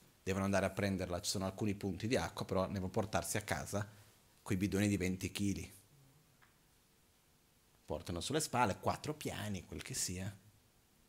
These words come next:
E un giorno io ho chiesto, "Ma perché? I soldi li avete per fare questo, i mezzi ci sono." Hanno dato una ragione tecnica, ma che si può trovare la soluzione, che le case sono così antiche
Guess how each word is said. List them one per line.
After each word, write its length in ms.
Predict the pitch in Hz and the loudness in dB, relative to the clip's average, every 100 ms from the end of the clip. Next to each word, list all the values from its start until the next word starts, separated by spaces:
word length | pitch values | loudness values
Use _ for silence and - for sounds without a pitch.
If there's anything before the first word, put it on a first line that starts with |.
| _ | _
E 80 | 233 | -2
un 80 | 220 | 4
giorno 220 | 123 120 | 4 4
io 80 | 107 | 2
ho 40 | |
chiesto, 280 | - - 135 | 2 0 2
"Ma 80 | 151 | 2
perché? 600 | 196 165 - - - - - - _ _ - - - - - - | 0 0 0 0 -4 -16 -20 -20 _ _ -20 -20 -20 -20 -20 -4
I 60 | - | 0
soldi 380 | - 226 104 - | 6 6 4 -2
li 80 | |
avete 420 | 82 90 - - - | 0 2 2 -2 -6
per 140 | 80 | -4
fare 260 | - 80 - | -2 -4 -4
questo, 540 | 80 71 - 76 73 - | -6 -4 -6 -6 -12 -4
i 100 | 127 | 4
mezzi 320 | 170 95 95 | 4 4 0
ci 100 | 82 | 0
sono." 600 | - 98 92 85 78 - - - _ _ _ - - - - - | 2 4 2 0 -6 -10 -20 -20 _ _ _ -20 -20 -20 -20 -14
Hanno 180 | - 160 | 2 6
dato 200 | 113 101 | 8 8
una 120 | 120 | 6
ragione 360 | 123 120 120 147 | 8 6 4 2
tecnica, 520 | 139 110 - 117 117 | 4 2 2 0 0
ma 100 | 101 | 0
che 140 | 101 98 | 2 0
si 160 | - | 0
può 180 | - 98 | 2 0
trovare 360 | 95 87 87 90 | 2 0 0 0
la 80 | |
soluzione, 580 | 90 95 120 - 80 90 | 0 -2 -2 -2 -2 -4
che 100 | 92 | -2
le 120 | 95 | -2
case 320 | - 95 85 82 | 0 0 0 -6
sono 240 | 85 82 | -6 -6
così 260 | 90 87 107 | -6 -4 -2
antiche 800 | 92 87 - 78 - - - | -4 -6 -6 -8 -6 -8 -8